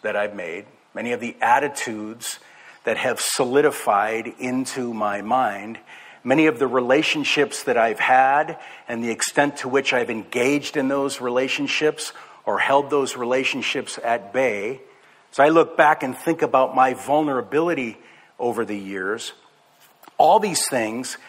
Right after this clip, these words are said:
have been shaped and in some cases directed by underlying feelings like fear,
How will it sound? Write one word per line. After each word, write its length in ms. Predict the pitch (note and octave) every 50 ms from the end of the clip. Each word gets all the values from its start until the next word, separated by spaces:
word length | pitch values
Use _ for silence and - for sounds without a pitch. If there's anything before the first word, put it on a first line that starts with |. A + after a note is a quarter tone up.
| - - - - -
have 180 | - D#3+ C#3+ -
been 160 | D3 C3+ B2
shaped 680 | A#2 - - - - F3+ F#3+ G3 F3 D3 C#3+ - - - -
and 140 | C#3 C3+ C#3
in 160 | C3+ C3 C3
some 380 | C3 - - F3 F3 F#3+ F#3 F3+
cases 760 | - - E3+ E3 E3 D#3 - - D3+ C#3+ C3+ A#2+ A2 - - - - - - - - _ _ A2+ G#2
directed 680 | - C#3+ C#3 B2 B2+ D3+ F3+ F3+ - - - G2 D2 - - - - - _ _ _ _ _ _ _ _ _ -
by 200 | C3 B2+ C3 -
underlying 800 | - C3+ D3 D3+ D3 D3 C#3 B2+ B2+ B2 B2 B2 A#2+ A#2+ A2+ G#2
feelings 840 | - - - - C#3 C3+ G#2+ - - G1+ - - - - - - - _ _ _ _ _ _ _ _ _ _ _ _ _ _ _ _ _ _ -
like 160 | A2 - -
fear, 460 | - - - - E3+ D#3 - - -